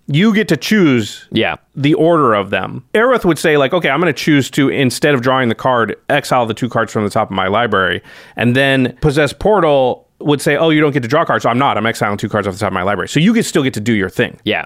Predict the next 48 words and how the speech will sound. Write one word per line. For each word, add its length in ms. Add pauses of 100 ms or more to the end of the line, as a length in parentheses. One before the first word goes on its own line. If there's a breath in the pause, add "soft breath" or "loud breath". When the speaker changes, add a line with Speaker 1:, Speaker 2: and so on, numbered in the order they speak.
Speaker 2:
you 160
still 140
get 120
to 60
have 140
your 80
exile 300
too 260
and 100
go. 240
Everyone 320
else, 200
however 600
Speaker 1:
All 220
your 140
opponents 320
are 60
like, 140
"Oh, 140
we're 140
just 180
not 260
drawing 280
cards 260
for 240
the 160
rest 400
of 140
the 80
game 320
now." 260
Speaker 2:
And 220
they're 100
actively 320
discarding 460
or 180
sacrificing 540
permanents 320
at 80
the 80
end 80
of 120
each 300
turn. 500
In 160
Commander, 380
four 260
turns, 440